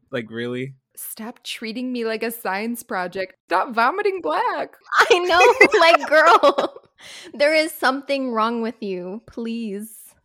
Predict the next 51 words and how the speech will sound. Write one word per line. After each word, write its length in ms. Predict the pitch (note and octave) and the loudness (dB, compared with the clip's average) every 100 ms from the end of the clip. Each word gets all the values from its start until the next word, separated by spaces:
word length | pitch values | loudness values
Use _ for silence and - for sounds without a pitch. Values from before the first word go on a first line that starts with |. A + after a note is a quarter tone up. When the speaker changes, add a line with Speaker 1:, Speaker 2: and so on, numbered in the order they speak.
| - | -10
Speaker 2:
And 220 | A#3+ A3 | -6 -4
that 340 | G3 C4 - | -4 -6 -8
scene 760 | - - A3 F3 E3+ F#3 G#3 B3 B3+ | -10 -10 -8 -10 -10 -10 -10 -12 -12
made 320 | F3 F3 F3+ | -10 -8 -8
me 220 | G#3 A3+ | -10 -10
so 540 | A3+ - - E3+ D#3+ G3+ | -10 -10 -8 -6 -4 -6
upset. 760 | B3+ B3 - - E3+ F#3 - _ | -8 -12 -12 -8 -6 -6 -8 _
I'm 180 | G#3+ A#3 | -10 -10
sorry. 460 | - G3 F3 D#3+ - | -6 -4 -4 -8 -14
You 200 | F#3+ A3+ | -10 -8
just 220 | B3 D#4+ | -8 -10
vomited 680 | G3+ F#3+ F#3 G3+ B3+ C4 - - | -6 -4 -4 -2 -2 -2 -4 -10
black 680 | F3 E3+ D#3+ D#3+ - - - | -12 -10 -8 -10 -12 -12 -10
after 340 | F3+ F#3+ - F#3+ | -6 -4 -4 -6
all 180 | - E3+ | -6 -6
of 120 | G#3 | -8
this 120 | A3+ C4+ | -10 -12
has 160 | C#4 | -12
been 120 | C4+ | -10
happening. 600 | C4 F#3 E3+ F3 E3+ F3 - - | -6 -6 -6 -10 -14 -16 -20 -14
You 220 | G3+ G#3+ | -8 -6
notice 540 | F#3+ F#3 G3+ C#4+ - - | -4 -4 -2 -4 -8 -10
that 140 | A3 | -10
it 160 | G#3 F#3+ E3+ | -8 -12 -14
just 240 | F3 F#3+ | -14 -12
so 140 | A#3 A#3 | -10 -10
happens 460 | F#3+ F3+ F3+ F#3 | -10 -10 -10 -10
to 120 | - F3 | -10 -8
look 240 | E3+ E3+ | -10 -10
like 380 | F3 F3 F3 - | -8 -8 -8 -12
the 160 | E3+ F#3+ | -10 -8
shadow 800 | - G3+ F#3 A3 E3+ D#3 F3+ G#3+ | -8 -8 -6 -8 -8 -10 -12 -14
that 140 | - F#3 | -10 -10
has 120 | F3+ | -8
been 220 | F3+ F3+ | -6 -8
following 680 | E3+ - F#3+ A3 C4+ F3 E3 | -10 -6 -2 -2 -4 -10 -12
you 100 | D3+ | -14
guys. 560 | - - - F3+ G3 - | -10 -10 -10 -10 -14 -12
Like, 200 | G#3 G3 | -8 -6
they 140 | A3+ | -6
say, 300 | A3+ A#3 G#3+ - | -6 -6 -6 -4
"Oh, 220 | G3 F#3 | -6 -6
we 160 | E3+ G3 | -10 -12
can't 300 | - G#3+ - | -12 -12 -12
scrub 360 | - - G3 | -12 -6 -6
it 100 | F#3+ | -4
out. 240 | F#3 F3+ F3+ | -4 -4 -4
It 140 | F3+ | -8
can't 260 | - G3+ F#3+ | -10 -12 -12
be 100 | F#3 | -16
cleaned." 560 | - G#3 F#3+ F3 E3+ | -14 -14 -12 -14 -16